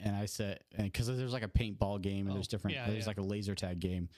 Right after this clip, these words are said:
Speaker 1: And the way that they get around having someone be able to, like, warp all over the map and never be shot is when you warp,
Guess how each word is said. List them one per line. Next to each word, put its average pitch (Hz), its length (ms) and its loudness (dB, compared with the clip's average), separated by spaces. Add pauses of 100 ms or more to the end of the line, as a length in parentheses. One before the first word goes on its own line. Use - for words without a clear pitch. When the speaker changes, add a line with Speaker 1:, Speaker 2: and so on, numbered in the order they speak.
(420)
Speaker 1:
And 110 120 2
the 113 80 0
way 123 340 0
that 135 160 -2
they 110 160 2
get 110 180 2
around 107 540 0
having 107 460 0
someone 104 260 0
be 101 80 0
able 98 120 0
to, 98 40 0
like, 92 140 -4
warp 98 480 0
all 98 180 2
over 98 160 0
the 92 120 0
map 87 440 -2 (380)
and 101 120 2
never 98 240 -2
be 87 160 0
shot 107 600 -2
is 95 360 -2
when 98 140 0
you 92 100 -2
warp, 110 540 -2